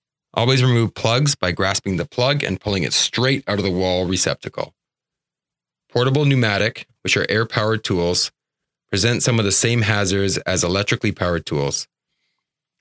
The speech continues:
plus some that are unique to min-, pneumatic tools. For example, you can trip over air supply hoses just as you can trip over electric tool cords.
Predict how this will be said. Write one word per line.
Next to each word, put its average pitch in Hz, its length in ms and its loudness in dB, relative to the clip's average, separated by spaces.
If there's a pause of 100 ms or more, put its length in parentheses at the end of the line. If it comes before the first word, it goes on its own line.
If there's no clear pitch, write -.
plus 131 220 0
some 117 260 2
that 98 120 0
are 101 80 0
unique 98 480 2
to - 140 0
min-, 110 280 2
pneumatic 95 420 0
tools. 76 460 -2 (1000)
For 120 80 0
example, 135 480 2
you 117 100 4
can 101 160 2
trip 151 240 0
over 107 380 0
air 147 140 0
supply 120 300 0
hoses 92 560 2 (260)
just 156 220 2
as 104 120 4
you 101 80 2
can 95 140 0
trip 95 240 0
over 92 240 0
electric 92 360 -2
tool 147 220 0
cords. 87 520 -4